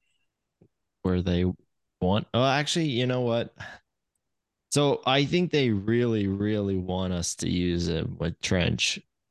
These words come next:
but I think he still goes with, I mean, he, he does a decent job, I guess, with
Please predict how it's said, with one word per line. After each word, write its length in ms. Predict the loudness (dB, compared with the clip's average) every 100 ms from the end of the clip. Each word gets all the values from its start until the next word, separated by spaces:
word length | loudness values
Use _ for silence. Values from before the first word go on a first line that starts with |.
| _ _ -2
but 320 | 0 0 -2 _ _ _ _ -6
I 100 | -4
think 200 | -2 -4
he 140 | -2
still 320 | -2 2 2 2
goes 440 | 2 2 2 0
with, 460 | 0 0 -2 -6 -18 _ -2
I 40 |
mean, 180 | 0 2
he, 240 | 0 -2 -4
he 120 | -4
does 260 | 0 -2 0
a 60 | -2
decent 480 | 0 -2 0 -2
job, 400 | -2 0 0 -2
I 80 | -4
guess, 320 | -2 -2 -4
with 260 | -2 -2 -2